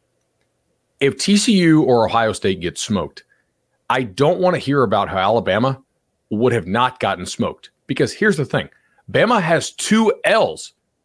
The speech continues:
to teams that Georgia smoked, right? Georgia crushed L S U. Georgia smoked Tennessee and could have put up, you know, fifty on them if they hadn't called the dogs off and started running the ball every play in the second half. This idea that Bama would not get smoked by Georgia this year,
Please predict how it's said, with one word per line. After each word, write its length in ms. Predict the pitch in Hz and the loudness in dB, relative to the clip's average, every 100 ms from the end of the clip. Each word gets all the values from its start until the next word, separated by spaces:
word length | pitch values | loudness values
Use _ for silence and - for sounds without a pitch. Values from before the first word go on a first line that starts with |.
| _ _ _ | _ _ _
to 100 | - | -10
teams 500 | 143 170 151 113 98 - _ _ _ | -4 0 0 0 -6 -16 _ _ _
that 180 | 120 113 | -2 -2
Georgia 360 | 107 135 117 | 0 0 0
smoked, 480 | 110 - 120 - - _ _ _ _ _ - | -6 -4 -4 -6 -20 _ _ _ _ _ -4
right? 220 | 135 202 _ _ _ _ 101 | -2 -4 _ _ _ _ -2
Georgia 280 | 185 202 | 0 0
crushed 480 | 147 - 208 208 - - | -2 -4 -2 -2 -4 -4
L 160 | 113 92 | -4 -4
S 160 | - | -8
U. 160 | 104 - _ _ _ _ _ _ | -12 -14 _ _ _ _ _ _
Georgia 260 | - 175 170 | -2 -2 -2
smoked 420 | - 156 185 190 | -2 0 0 -2
Tennessee 500 | - 117 92 113 95 | -8 -6 -6 -6 -4
and 160 | 101 104 | -4 -4
could 140 | 139 | -4
have 80 | 139 | -4
put 140 | 139 | 0
up, 240 | 135 131 - _ - | 0 0 -8 _ -10
you 80 | |
know, 60 | 117 | -10
fifty 440 | - - 190 127 | -4 -2 -2 -4
on 140 | 95 90 | -6 -6
them 180 | 90 - _ _ | -8 -14 _ _
if 140 | 120 - | -10 -2
they 160 | 117 | 0
hadn't 220 | 107 120 110 | 0 0 0
called 240 | 123 117 | -2 0
the 60 | 98 | 0
dogs 280 | 131 131 | 2 2
off 200 | 98 92 | 0 -2
and 100 | 101 | -4
started 240 | - 104 92 | -2 -2 -2
running 160 | 107 | -4
the 60 | 98 | 0
ball 180 | 110 139 | 0 0
every 140 | 98 | -2
play 180 | - 92 | -8 -10
in 60 | 80 | -10
the 60 | |
second 260 | - 92 80 | -10 -10 -10
half. 200 | 80 - _ _ _ _ - | -12 -12 _ _ _ _ -6
This 140 | 127 | 0
idea 320 | 156 135 202 | 0 4 2
that 180 | 165 104 | 2 0
Bama 280 | 123 147 139 | 0 0 0
would 160 | 123 92 | -2 0
not 240 | 98 139 | -2 -2
get 160 | 156 - | -4 -4
smoked 300 | 139 135 123 | -2 -2 -2
by 100 | 101 | -4
Georgia 380 | 104 131 156 | -2 -2 -2
this 160 | 156 - | -4 -2
year, 240 | 175 170 | -2 -2